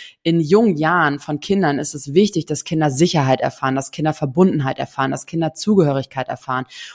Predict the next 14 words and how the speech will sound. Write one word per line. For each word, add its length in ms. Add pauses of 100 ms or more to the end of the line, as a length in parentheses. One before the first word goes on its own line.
(100)
Und 80
wenn 100
wir 60
denen 120
das 160
nicht 180
geben, 280
sondern 240
rauben, 460
dann 100
können 200
wir 40
damit 240
echt 160